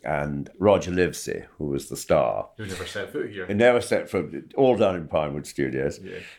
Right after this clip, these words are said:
Speaker 1: Uh, he borrowed, um, Ian Mackenzie's kilt to, to wear
Speaker 2: Ah.
Speaker 1: in, in,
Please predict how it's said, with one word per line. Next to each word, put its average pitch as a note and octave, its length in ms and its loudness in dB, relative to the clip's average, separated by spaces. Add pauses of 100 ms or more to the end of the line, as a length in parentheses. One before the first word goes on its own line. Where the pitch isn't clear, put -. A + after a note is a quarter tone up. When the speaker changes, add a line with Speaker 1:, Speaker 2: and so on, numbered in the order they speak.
(140)
Speaker 1:
Uh, - 220 2
he F#2 100 2
borrowed, E2+ 680 4
um, D#2 380 0 (440)
Ian F2 220 2
Mackenzie's D2+ 560 -2
kilt - 360 2 (1300)
to, D#2+ 440 0
to F2+ 120 0
wear D#2 640 4 (600)
Speaker 2:
Ah. C#3 880 -10
Speaker 1:
in, F#2 380 0
in, F2 220 0